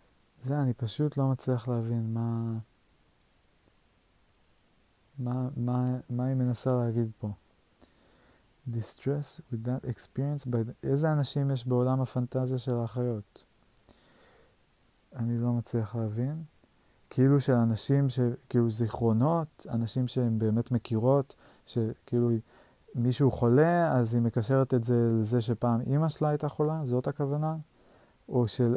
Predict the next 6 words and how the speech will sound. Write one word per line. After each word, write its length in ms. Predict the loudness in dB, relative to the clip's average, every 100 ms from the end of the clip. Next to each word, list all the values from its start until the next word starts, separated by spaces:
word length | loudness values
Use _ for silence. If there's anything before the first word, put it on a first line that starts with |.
| 2
אנשים, 640 | 0 0 0 2 2 0 -4 _ _ _ _ _ _ _ _ 0
אה, 60 | 2 2 2 0 -2 -4 -8 -14 _ -6
דמיוניים? 1000 | 0 2 2 2 0 0 2 2 0 -4 -8 _ _ _ _ _ _ _
אני 340 | -8 -2 0 2
לא 160 | 4
מבין. 420 | 2 2 -2 -2